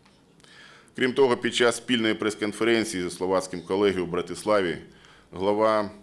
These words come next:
е, нашої держави, президент України Петро Порошенко, повідомив, що Україна отримала гарантії того,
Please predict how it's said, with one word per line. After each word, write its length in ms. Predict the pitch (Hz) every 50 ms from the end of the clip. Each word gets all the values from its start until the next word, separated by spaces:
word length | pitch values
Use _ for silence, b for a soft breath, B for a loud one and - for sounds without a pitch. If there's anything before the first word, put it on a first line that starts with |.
| - _ _ _ _ _ _ _ _ _ _ _ _ - - - - - - _ _ _ b b b b b b b b b b b b b b b b _ _ - - - - _ _ _ _ B B B B B B 92 95 92
е, 280 | 87 87 87 85 87 87
нашої 340 | 98 110 104 - 117 104
держави, 440 | 98 107 98 101 110 113 113 107 98
президент 440 | - - 92 80 85 92 98 92 85
України 320 | 90 - 92 95 95 92
Петро 320 | 87 - 90 82 - 95 92
Порошенко, 540 | - 90 87 87 - 107 101 98 98 92 85
повідомив, 640 | - 92 95 95 95 98 117 120 117 107 90 82 80 -
що 260 | - - - 95 92
Україна 480 | 82 - 87 92 101 110 107 107 104
отримала 560 | - 87 95 - - 104 107 104 104 101 98 92
гарантії 560 | 92 101 107 117 113 104 101 98 90 90 87
того, 480 | 90 90 90 92 98 107 107 104 104